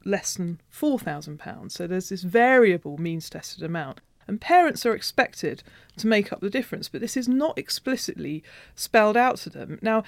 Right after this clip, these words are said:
had Deborah known about this, she maybe would have encouraged her daughter to take a year out, possibly even two years out, because as the only parent who's earning in that family, can't afford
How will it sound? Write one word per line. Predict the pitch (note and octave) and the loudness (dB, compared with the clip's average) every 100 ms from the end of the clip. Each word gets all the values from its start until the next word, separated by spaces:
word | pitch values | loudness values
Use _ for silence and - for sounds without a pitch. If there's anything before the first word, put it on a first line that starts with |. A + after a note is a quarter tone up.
| - | -8
had | - D#4 F4+ - | -6 0 0 2
Deborah | B3+ B3+ A#3 G#3 | 2 2 4 6
known | G#3 A3 A3 | 6 6 4
about | F3+ B2+ D#2 | 2 -4 -12
this, | - - | -12 -12
she | - - | -10 -2
maybe | G#3+ B3 C#4+ C4+ | 0 2 2 0
would | A#3 | 0
have | F#3+ | -2
encouraged | F#3 F3 F#3 F3+ - | -2 -4 -4 -4 -6
her | - | -10
daughter | F3 F#3+ F#3+ - | -4 -2 -2 -6
to | D3+ - | -12 -12
take | F#3+ F3 | -8 -6
a | F#3 | -6
year | F3 F3+ E3+ | -2 0 0
out, | E3 A3 - | 0 -4 -4
possibly | G#3 - F3 F3 | -8 -6 -8 -6
even | E3+ E3 | -6 -8
two | - A#3+ | -6 -4
years | A3+ C#3 - | -2 -4 -6
out, | C#3 - - | -8 -12 -10
because | F#3+ G3 F#3 - | -8 -4 -4 -4
as | - G3 | -6 -2
the | G3+ | 4
only | A3+ A#3 G3+ | 6 6 4
parent | - G#3 F#3+ F#3 | 0 -2 -2 -2
who's | F#3 | 0
earning | F#3+ G#3+ E3 - | 0 0 -2 -6
in | - E3 | -8 -8
that | D#3 | -8
family, | - D3+ C#3+ - D#3+ - - - _ _ _ _ - | -10 -12 -12 -12 -12 -12 -20 -20 _ _ _ _ -12
can't | - D4+ D4+ C4+ | -2 0 2 0
afford | A#3 - C4 - - | -4 -4 -2 -2 -6